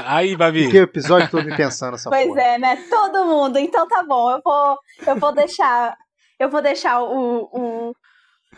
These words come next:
Speaker 3: a energia do chip passar por mim, então. Porque,
Speaker 2: <laughs>
Speaker 3: nossa,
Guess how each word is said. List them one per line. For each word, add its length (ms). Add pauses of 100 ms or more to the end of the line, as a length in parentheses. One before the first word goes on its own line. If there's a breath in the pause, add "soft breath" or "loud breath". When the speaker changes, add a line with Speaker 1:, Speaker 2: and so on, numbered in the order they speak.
Speaker 3:
a 100
energia 360
do 120
chip 360
passar 320
por 160
mim, 240
então. 340
Porque, 240
Speaker 2:
<laughs> 320
Speaker 3:
nossa, 340